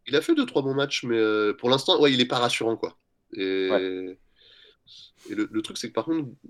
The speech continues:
Speaker 1: Gomis, euh, c'est ça, c'est, c'est une grosse blessure et il est un peu âgé,
Speaker 2: Ouais.
Speaker 1: donc c'est vrai qu'il va revenir, mais c'est peut-être pas l'avenir pour Rennes non plus, quoi.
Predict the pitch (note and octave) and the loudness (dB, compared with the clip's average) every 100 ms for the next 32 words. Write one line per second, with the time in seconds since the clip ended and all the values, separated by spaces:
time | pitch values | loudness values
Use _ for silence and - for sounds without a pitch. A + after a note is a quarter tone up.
0 | _ - A2 A#2 C#3+ E3 - - B2+ A2+ | _ -20 -6 -4 -2 -4 -6 -4 -2 0
1 | A2 A2 G#2+ G#2 G#2 F#2 - - - _ | 2 2 0 -2 -2 -4 -8 -12 -18 _
2 | - - - - - G#2+ G2+ G2+ - G2 | -20 -18 -14 -12 -4 -2 0 -2 -4 -6
3 | G2 - G2+ G2 B2+ B2+ C3 C#3 F#3+ F3 | -6 -8 -8 -6 -6 -6 -4 -4 0 2
4 | A2+ G2+ - B2+ B2+ E3+ F3 G#2+ - B2 | 4 4 2 2 2 4 4 2 0 0
5 | B2 G#2 F#2+ G2+ A#2+ D#3+ D3 G2+ G2+ G2 | 0 2 4 6 6 6 6 4 2 0
6 | - G2+ G#2 - A2 G#2+ A#2+ A#2 A2+ G2 | -4 -4 -2 2 2 2 0 -2 -4 -2
7 | G#2 A2 A#2 A#2+ F#2 | -2 -4 -6 -6 -6